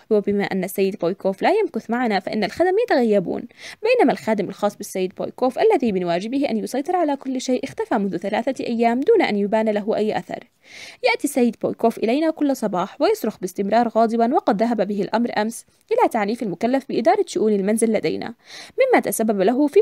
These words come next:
بعض الشجارات مع الشرطة. ليس لدي أي شخص بمقدوره أن يأتيك بالرسالة، لذلك أرسلها إليك عبر البريد. أجل، كدت أنسى. المهم، قل للسيدة شيفون أنه من المهم تغيير طبيعة ذلك القماش المشبك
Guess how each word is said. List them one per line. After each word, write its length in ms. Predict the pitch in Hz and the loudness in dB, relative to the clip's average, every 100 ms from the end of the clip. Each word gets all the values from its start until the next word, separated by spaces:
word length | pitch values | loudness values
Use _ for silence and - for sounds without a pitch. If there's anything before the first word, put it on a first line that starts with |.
| 359 | 4
بعض 160 | 240 | 2
الشجارات 560 | 214 202 185 160 214 247 | 0 0 2 4 4 2
مع 80 | 226 | -2
الشرطة. 440 | - - - - - _ - - - | -4 -8 -10 -14 -18 _ -20 -20 2
ليس 220 | 494 587 | 4 4
لدي 240 | 294 190 220 | 2 4 4
أي 280 | 233 - 494 | 2 2 0
شخص 280 | - 269 | 0 -4
بمقدوره 600 | 233 220 - 240 254 247 | -2 -2 0 0 0 0
أن 80 | 202 | 0
يأتيك 420 | 180 - - 262 | -2 -2 -4 -2
بالرسالة، 580 | 269 254 220 - 131 - - | -2 -2 -4 -4 -2 -2 -6
لذلك 520 | 175 202 233 226 - | -2 2 4 4 0
أرسلها 400 | 269 - 480 233 | -4 0 2 2
إليك 300 | 165 214 269 | 2 2 2
عبر 240 | - 359 240 | 0 2 2
البريد. 420 | 151 - 98 - | 0 -2 -4 -2
أجل، 320 | 302 208 151 233 _ _ _ _ _ _ _ - - - - | 0 2 0 -4 _ _ _ _ _ _ _ -18 -16 -20 -2
كدت 200 | 466 349 | 0 2
أنسى. 340 | 214 220 233 214 | 2 2 0 2
المهم، 360 | 226 196 185 - _ - _ | 2 0 -4 -8 _ -20 _
قل 100 | 494 508 | 2 2
للسيدة 400 | 339 247 233 190 | 2 2 2 0
شيفون 420 | - 196 220 226 | -4 0 2 2
أنه 260 | - 480 254 | 0 0 0
من 160 | 180 170 | -2 -2
المهم 320 | 147 196 320 | -4 -2 0
تغيير 320 | 330 339 508 - | 0 2 2 2
طبيعة 320 | 240 214 196 | 0 2 2
ذلك 240 | 190 208 196 | 0 -2 -6
القماش 420 | - 214 233 240 | -6 -2 -2 -2
المشبك 540 | 220 - 175 - - | -2 -2 -4 -8 -10